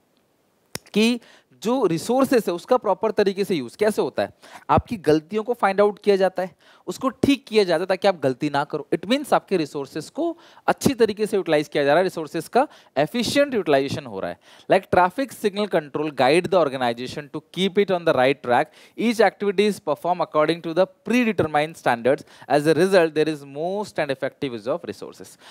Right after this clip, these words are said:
ये आपको कंट्रोलिंग फंक्शन जो है ना बहुत ज़्यादा ज़रूरी है ऑर्गेनाइजेशन के लिए, because ये एक ऐसी चीज़ है जहाँ पे एम्प्लॉय एक्चुअल में साल भर क्या किया ये पता चल जाएगा, वो सही डायरेक्शन में आया कि नहीं आया, कहाँ गलती कर रहा है, कैसे ठीक करना है,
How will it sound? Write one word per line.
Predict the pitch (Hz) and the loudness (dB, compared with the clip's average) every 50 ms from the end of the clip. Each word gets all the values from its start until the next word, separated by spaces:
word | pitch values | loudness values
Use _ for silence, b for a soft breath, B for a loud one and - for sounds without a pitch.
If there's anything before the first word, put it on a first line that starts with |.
| B B B - 135 - _ - | B B B -20 -20 -20 _ 0
ये | 165 175 | 2 4
आपको | 185 165 156 - _ - 170 170 180 180 | 4 4 4 2 _ -4 -4 -4 -4 -4
कंट्रोलिंग | - - 147 147 143 - 175 185 190 202 202 | -4 -4 -6 -6 -4 -6 -4 -2 -2 -2 -4
फंक्शन | 190 - 165 156 - - 180 | -6 -10 -12 -10 -12 -12 -14
जो | 165 156 147 143 | -12 -8 -6 -6
है | 135 | -4
ना | 135 139 147 | -4 -4 -4
बहुत | 139 123 117 123 127 131 131 139 165 170 160 143 120 | -6 -6 -4 -2 -2 -2 0 0 0 -2 -2 -4 -4
ज़्यादा | - 131 120 120 - 147 147 | -2 0 0 2 2 0 0
ज़रूरी | 131 113 120 113 117 123 123 127 127 120 | 0 -4 -10 -12 -10 -10 -8 -6 -4 -4
है | 120 | -4
ऑर्गेनाइजेशन | 127 131 123 113 117 113 113 - - 123 | -4 -4 -4 -4 -6 -6 -6 -8 -10 -10
के | 120 - | -10 -6
लिए, | 117 117 127 147 B B B B B B - | -2 0 0 0 B B B B B B -2
because | 143 170 190 170 135 | 0 2 0 0 0
ये | 143 156 185 202 | 2 4 6 6
एक | 214 208 - | 6 4 0
ऐसी | - 143 147 143 - 208 196 | -4 -6 -6 -6 -8 -10 -10
चीज़ | - 180 165 165 | -8 -6 -2 -2
है | 180 175 | -2 -2
जहाँ | 139 143 135 135 135 - | -4 -6 -8 -8 -8 -6
पे | 165 | -6
एम्प्लॉय | 147 135 127 - 147 151 160 | -8 -8 -8 -8 -6 -6 -6
एक्चुअल | - - 147 139 - _ _ - 220 214 | -6 -6 -8 -10 -12 _ _ -2 0 0
में | 202 208 | 0 -2
साल | 202 - 185 160 156 | -2 0 2 2 2
भर | 143 151 156 | 2 0 -2
क्या | - - 143 135 | 0 0 -2 -2
किया | 127 - 131 143 156 165 B B B B - | -2 -2 0 0 0 0 B B B B -2
ये | 143 165 180 | 0 0 0
पता | - - 151 131 139 135 | 2 0 0 0 0 -2
चल | 135 139 123 | -4 -6 -4
जाएगा, | 120 123 123 131 160 | -2 -2 0 0 -2
वो | 180 | -4
सही | 175 - 135 135 | -2 -2 0 0
डायरेक्शन | 131 131 131 - - 151 135 | 2 0 0 -2 -6 -10 -8
में | 139 139 - | -8 -4 -2
आया | 101 107 113 120 131 139 | 0 2 2 2 2 0
कि | - - 147 | 0 -2 -6
नहीं | 135 135 127 | -6 -4 -4
आया, | 120 120 123 | -2 -2 -2
कहाँ | 123 - - - 139 147 147 | -2 -2 -2 0 0 -2 0
गलती | 135 135 127 113 - 139 | 0 -2 -2 -2 -4 -6
कर | 117 - 127 120 | -4 -2 -2 -2
रहा | 123 120 | -2 -4
है, | 117 | -4
कैसे | - - 139 - 170 147 | -4 -8 -4 -4 -4 -4
ठीक | - 143 135 - | -4 -6 -10 -6
करना | - 127 123 147 | -6 -6 -4 -4
है, | 175 | -4